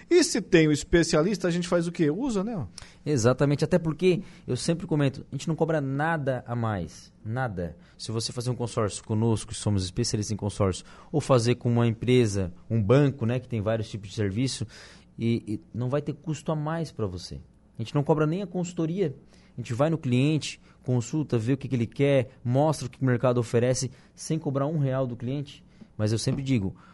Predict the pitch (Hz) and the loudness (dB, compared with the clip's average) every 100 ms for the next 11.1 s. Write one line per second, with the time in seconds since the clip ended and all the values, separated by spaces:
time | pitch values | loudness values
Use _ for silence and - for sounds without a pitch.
0 | - 98 - 131 - 127 113 131 127 - | -8 -4 -2 -2 0 2 4 2 2 -2
1 | - - 147 175 175 160 147 151 - - | -2 0 0 -2 -2 -2 -2 -4 -4 -10
2 | 117 123 135 123 120 120 131 131 - 87 | -6 0 4 4 4 2 0 -2 -2 -4
3 | 80 - 98 90 120 135 127 123 - 127 | -6 -6 -4 -2 -2 -2 -4 -4 -4 -6
4 | 101 - - - - - - - - 139 | -6 -10 -14 -16 -18 -18 -20 -14 -6 -6
5 | 117 - - - - 135 135 165 185 147 | -6 -14 -20 -18 -14 -8 -6 -4 -6 -4
6 | 160 151 139 131 117 135 120 165 175 - | -4 -2 0 -2 0 -2 2 4 4 2
7 | 165 - 165 165 170 160 147 139 156 175 | 0 0 -2 2 2 4 2 4 4 4
8 | 175 147 156 - 156 139 151 143 143 147 | 4 4 2 2 0 0 2 0 0 0
9 | 143 139 170 175 175 - - - 160 214 | 2 2 4 6 4 2 -18 -2 4 4
10 | 202 220 - 185 180 165 175 147 160 151 | 4 2 2 2 2 0 0 2 4 4